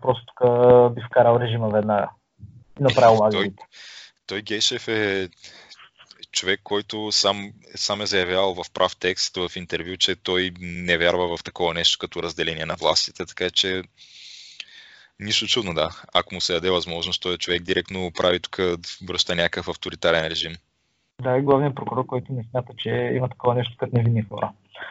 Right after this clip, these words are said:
Speaker 2: Да.
Speaker 1: Което също го е убедил, нали. Но да,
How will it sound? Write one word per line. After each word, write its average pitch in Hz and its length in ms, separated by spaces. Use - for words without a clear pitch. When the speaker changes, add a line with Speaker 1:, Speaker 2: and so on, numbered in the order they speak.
Speaker 2:
Да. 92 280
Speaker 1:
Което 147 240
също 139 240
го 139 120
е 135 40
убедил, 113 380
нали. 110 240
Но 143 380
да, 147 300